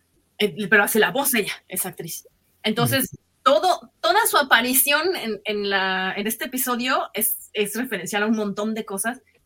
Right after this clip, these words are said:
Speaker 1: este, relacionadas con, <laughs> con Doctor Who, este, y relacionadas también con, con tele muy tradicional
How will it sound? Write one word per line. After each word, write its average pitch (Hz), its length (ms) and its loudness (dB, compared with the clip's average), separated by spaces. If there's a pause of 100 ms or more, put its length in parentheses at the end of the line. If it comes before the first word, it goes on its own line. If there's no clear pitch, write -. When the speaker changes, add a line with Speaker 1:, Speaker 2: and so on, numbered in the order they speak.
(200)
Speaker 1:
este, - 200 -10
relacionadas 233 580 4
con, 262 160 -2
<laughs> 262 300 0
con 269 140 2
Doctor 262 320 0
Who, 415 180 0 (640)
este, 208 260 -4
y 262 60 0
relacionadas 262 480 0
también 247 380 0
con, 214 220 -6
con - 300 -10
tele 208 300 0
muy 220 580 -2
tradicional 185 640 -2